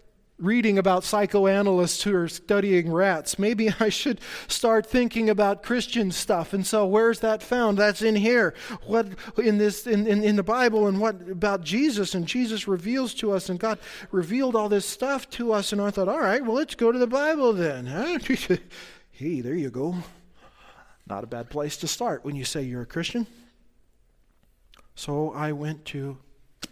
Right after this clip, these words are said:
the Bible. And where do you start? Well, you start at the beginning. And so I looked at the beginning in Genesis. You see, you see God expecting certain actions of people.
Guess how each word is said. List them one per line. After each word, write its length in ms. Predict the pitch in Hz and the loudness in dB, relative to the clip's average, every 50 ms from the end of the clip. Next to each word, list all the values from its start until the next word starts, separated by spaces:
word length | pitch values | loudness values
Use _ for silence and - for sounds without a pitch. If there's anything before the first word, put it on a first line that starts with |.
| _ _ _ _ _ - | _ _ _ _ _ -18
the 60 | 131 | -14
Bible. 300 | 113 113 101 - - - _ _ _ _ _ _ _ _ _ _ _ _ _ _ _ _ _ _ _ _ _ - - _ _ - | -14 -14 -16 -16 -20 -20 _ _ _ _ _ _ _ _ _ _ _ _ _ _ _ _ _ _ _ _ _ -20 -20 _ _ -10
And 440 | 123 131 139 139 135 135 135 131 120 127 131 - _ _ _ _ _ _ _ _ _ _ - | -8 -6 -6 -6 -6 -6 -8 -10 -12 -14 -18 -20 _ _ _ _ _ _ _ _ _ _ -8
where 160 | 131 151 170 | -4 -2 -2
do 80 | 185 196 | 0 0
you 60 | 180 | -2
start? 400 | 160 - - 202 233 262 196 - | -2 -2 -4 -4 -4 -4 -6 -6
Well, 140 | 165 165 185 | -6 -4 -4
you 80 | 196 165 | -4 -4
start 240 | - 208 202 190 | -4 -2 -2 -2
at 80 | 190 196 | -2 -4
the 60 | 202 | -8
beginning. 380 | 165 165 202 233 196 131 120 - - _ _ _ _ _ _ _ _ _ _ _ _ _ _ _ - - - - - _ _ _ _ _ - _ _ _ _ _ _ _ _ _ - - - _ _ | -8 -6 -4 -4 -4 -4 -6 -12 -20 _ _ _ _ _ _ _ _ _ _ _ _ _ _ _ -20 -20 -20 -20 -20 _ _ _ _ _ -20 _ _ _ _ _ _ _ _ _ -20 -20 -20 _ _
And 100 | - 139 | -10 -8
so 140 | - - 175 | -6 -4 -4
I 60 | 165 | -4
looked 260 | 165 180 208 - - 202 | -2 -4 -4 -6 -8 -12
at 60 | 180 | -10
the 60 | - | -6
beginning 340 | 190 180 - 226 220 190 156 | -6 -4 -2 -2 -2 -2 -2
in 120 | 151 151 147 | -4 -4 -4
Genesis. 560 | - 220 226 220 - - - 127 120 - - | -2 -2 -2 -2 -2 -4 -6 -8 -8 -8 -8
You 80 | 151 143 | -6 -6
see, 360 | - - 185 175 165 147 - - _ _ _ _ _ _ _ _ - - _ _ _ | -6 -6 -6 -6 -6 -8 -10 -16 _ _ _ _ _ _ _ _ -20 -20 _ _ _
you 220 | - 170 185 190 | -4 -2 -2 -2
see 500 | 180 - - - 214 202 190 160 - _ _ _ _ _ _ _ _ _ _ _ _ _ _ _ - 156 | -2 -4 -4 -2 -2 -2 -2 -4 -8 _ _ _ _ _ _ _ _ _ _ _ _ _ _ _ -14 -6
God 320 | 143 175 180 196 208 208 196 | -4 -2 -2 0 0 2 2
expecting 800 | 185 180 - - - - 214 214 214 208 - - 180 160 143 | 0 0 -2 -8 -6 -2 -2 -2 -2 -2 -4 -4 -4 -4 -4
certain 460 | - - - 214 208 202 180 180 180 - | -6 -6 -4 -2 -4 -2 -2 -4 -6 -4
actions 600 | 185 185 196 190 - - - 160 156 151 135 147 | -2 -2 -2 -2 -4 -6 -6 -6 -6 -8 -6 -8
of 140 | 143 - | -8 -8
people. 420 | - - 214 180 - - 107 - | -8 -6 -6 -6 -8 -10 -16 -18